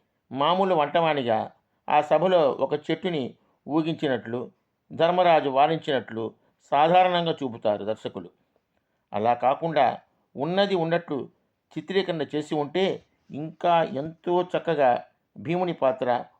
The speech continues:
హుందాగా ఉండేదని నా స్వాభిప్రాయం. ఇక పాండవ వనవాసం. ఎన్టీఆర్ అన్నతమ్ముల ప్రమేయం, సంప్రదింపులు లేకుండా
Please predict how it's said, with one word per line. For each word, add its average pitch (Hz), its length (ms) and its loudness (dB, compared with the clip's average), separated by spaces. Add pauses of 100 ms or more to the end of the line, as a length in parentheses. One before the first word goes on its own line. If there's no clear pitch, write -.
(140)
హుందాగా 170 640 4
ఉండేదని 147 680 0 (360)
నా 151 220 2
స్వాభిప్రాయం. 139 720 0 (1600)
ఇక 113 400 -2 (760)
పాండవ 175 400 2
వనవాసం. 139 480 0 (1200)
ఎన్టీఆర్ 139 480 2 (520)
అన్నతమ్ముల 175 560 0
ప్రమేయం, 160 560 -2
సంప్రదింపులు 160 600 -4
లేకుండా 127 640 0